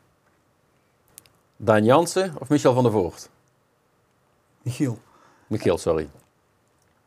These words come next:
Speaker 2: Poh. <laughs> Dat is een gemene. Pas.
Speaker 1: S S E of S V S H?
Speaker 2: S S E.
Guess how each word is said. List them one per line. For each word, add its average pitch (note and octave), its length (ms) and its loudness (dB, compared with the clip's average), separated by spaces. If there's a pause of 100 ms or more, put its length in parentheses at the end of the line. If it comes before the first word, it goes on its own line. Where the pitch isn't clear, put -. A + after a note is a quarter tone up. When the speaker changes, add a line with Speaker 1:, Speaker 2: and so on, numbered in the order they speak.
(380)
Speaker 2:
Poh. D3 760 2 (840)
<laughs> - 880 -14
Dat E3 180 4
is D#3+ 60 0
een D3+ 60 2
gemene. C3 460 0 (1120)
Pas. C3 400 0 (1400)
Speaker 1:
S A#2 260 2
S - 60 -8
E F3+ 240 4
of D3+ 240 -2
S - 160 -14
V B2+ 260 -2 (180)
S - 80 -16
H? F2 280 -6 (840)
Speaker 2:
S A2+ 120 -8
S - 40 -6
E. B2 140 -2